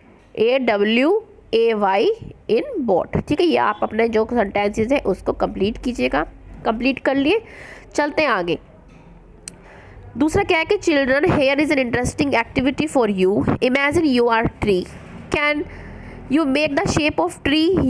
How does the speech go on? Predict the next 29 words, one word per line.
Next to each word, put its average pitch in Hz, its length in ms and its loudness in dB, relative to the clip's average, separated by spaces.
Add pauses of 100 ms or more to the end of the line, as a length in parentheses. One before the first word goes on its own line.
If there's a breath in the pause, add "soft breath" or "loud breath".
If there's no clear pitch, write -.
using 262 500 2
your 262 260 2
body? 294 240 0
कि 277 100 0
आप 226 320 0
अपनी 254 220 0
body 202 340 2
को, 247 420 0 (380)
body 233 280 2
को 294 120 2
यूज़ 277 260 2
करके 294 220 0
क्या, 277 260 0
अ, 294 60 -2 (160)
जो, 214 500 0
जो 220 240 2 (160)
tree 262 320 -2
की 294 180 -2
shape 277 220 -2
बना 220 220 0
सकते - 280 -4
हैं। 320 160 2
Use 240 320 2
your 277 180 2
hands, 240 340 0 (200)
fingers, 220 440 0
legs, 202 340 -2 (1040 loud breath)
stretch, - 580 -2
bend, 226 460 0